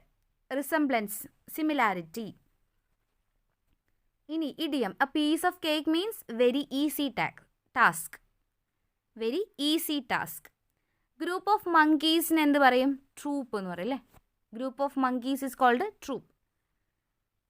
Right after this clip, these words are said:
The fear of dark is known as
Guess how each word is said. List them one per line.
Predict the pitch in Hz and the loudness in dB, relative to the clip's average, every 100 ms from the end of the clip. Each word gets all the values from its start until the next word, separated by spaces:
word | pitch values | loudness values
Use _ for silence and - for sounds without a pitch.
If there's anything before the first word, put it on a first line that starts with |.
| _ _ _ _ _ _ _ _ _ _ _ _ _ | _ _ _ _ _ _ _ _ _ _ _ _ _
The | 277 349 - | -8 -8 -4
fear | 359 392 415 | -2 2 2
of | - 226 | 0 2
dark | 277 277 302 339 - - _ | 6 8 6 4 -6 -20 _
is | 294 285 311 - 262 | -4 -4 -4 -4 -2
known | 233 254 | 0 0
as | 381 | 0